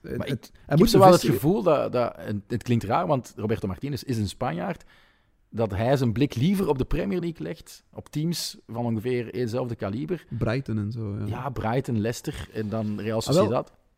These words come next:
Speaker 1: ik, ik, ja. Stel dat je nu achter staat in, in een belangrijke match op een toernooi en je kunt inbrengen, ik ga maar wat zeggen, hè. Trossard of Januzaj? Ja, jij zou altijd
Speaker 2: Ja,
Speaker 1: Janu-
Speaker 2: ja.
Speaker 1: <laughs> Ah, wel, ik
Speaker 2: Maar
Speaker 1: begin
Speaker 2: jij
Speaker 1: ook
Speaker 2: begint
Speaker 1: te,
Speaker 2: te... twijfelen.
Speaker 1: ik begin te twijfelen.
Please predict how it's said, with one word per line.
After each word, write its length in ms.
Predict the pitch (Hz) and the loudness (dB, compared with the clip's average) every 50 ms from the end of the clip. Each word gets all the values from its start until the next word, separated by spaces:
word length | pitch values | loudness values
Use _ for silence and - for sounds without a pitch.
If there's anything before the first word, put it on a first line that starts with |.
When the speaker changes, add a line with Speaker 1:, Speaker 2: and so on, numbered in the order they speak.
| _ _ _ 117 110 | _ _ _ -20 -20
Speaker 1:
ik, 200 | 101 147 208 - - | -18 -14 -14 -12 -10
ik, 220 | 202 143 131 - - | -10 -10 -10 -8 -2
ja. 320 | - 143 139 147 165 175 - _ _ _ _ _ _ _ _ _ | 0 0 0 0 -2 -4 -6 _ _ _ _ _ _ _ _ _
Stel 260 | - - - 185 190 | -12 -4 0 2 2
dat 140 | 185 185 180 | 2 2 2
je 60 | - | 2
nu 140 | 170 160 151 | 4 2 2
achter 240 | 156 175 - - 135 | 2 0 -4 -6 -8
staat 260 | - - - 123 120 | -6 -6 -4 -4 -2
in, 180 | 123 123 123 - | -2 -2 -2 -2
in 100 | - 127 | -2 -2
een 120 | 127 123 | 0 0
belangrijke 420 | 117 117 123 143 147 143 139 - 117 | 0 0 0 -2 -2 -2 -2 -2 -2
match 200 | 117 127 - - | -2 -2 -2 -4
op 120 | 127 - | -6 -6
een 60 | 120 | -4
toernooi 500 | 110 113 110 110 113 120 120 113 110 - - _ | -4 -2 0 0 0 0 0 -2 -4 -6 -10 _
en 160 | - 123 120 | -6 -6 -6
je 120 | 113 - 113 | -6 -6 -6
kunt 220 | - 131 123 120 | -4 -4 -4 -2
inbrengen, 560 | - 156 151 165 160 160 156 151 151 147 147 143 - - _ _ _ _ _ _ _ | -2 -2 -2 0 0 0 0 0 -2 -2 -4 -4 -8 -10 _ _ _ _ _ _ _
ik 60 | - | -6
ga 80 | 127 | -4
maar 100 | 117 113 | -2 -2
wat 120 | 104 98 117 | -2 -4 -6
zeggen, 280 | - 120 113 104 98 | -6 -6 -6 -4 -4
hè. 80 | 107 135 175 - _ _ _ _ _ _ _ _ _ _ | -4 -4 -6 -8 _ _ _ _ _ _ _ _ _ _
Trossard 500 | - 127 135 127 - - 143 151 165 160 | -8 -6 -4 -4 -4 -2 -2 -2 0 -2
of 140 | 156 143 - | -2 -4 -4
Januzaj? 600 | 135 139 143 131 123 113 107 104 107 110 113 131 - _ _ _ _ _ _ _ _ _ _ | -4 -2 -2 -2 -2 -2 -4 -6 -6 -6 -8 -10 -12 _ _ _ _ _ _ _ _ _ _
Ja, 140 | - - 90 98 | -10 -10 -8 -6
jij 140 | - 95 113 | -6 -8 -8
zou 160 | - 92 - | -8 -8 -8
altijd 220 | 117 123 110 107 | -8 -8 -8 -6
Speaker 2:
Ja, 100 | - 110 110 | -4 -2 0
Speaker 1:
Janu- 180 | 123 147 - | 2 2 2
Speaker 2:
ja. 220 | 90 82 82 92 98 | 0 -2 -8 -4 2
Speaker 1:
<laughs> 120 | 117 123 117 - - 226 - - - - - - - - - - - - | 4 4 6 6 6 6 6 6 4 -2 -2 -2 -12 -14 -16 -20 -6 0
Ah, 80 | - | 4
wel, 40 | 151 | 4
ik 120 | 185 202 185 | 6 6 6
Speaker 2:
Maar 20 | |
Speaker 1:
begin 160 | 165 165 175 | 6 6 8
Speaker 2:
jij 120 | 175 160 156 | 10 10 10
Speaker 1:
ook 60 | 180 | 10
Speaker 2:
begint 200 | 160 170 170 143 | 10 8 6 6
Speaker 1:
te, 60 | 143 | 4
Speaker 2:
te... 40 | - | 2
twijfelen. 380 | - 123 127 123 117 - 165 170 | 4 4 6 6 6 6 4 4
Speaker 1:
ik 60 | 170 | 4
begin 220 | 170 175 170 170 | 6 6 6 4
te 120 | 160 - 127 | 2 0 -4
twijfelen. 560 | - - 110 107 104 98 95 95 104 110 113 | -4 -2 -2 0 0 0 -2 -4 -4 -6 -8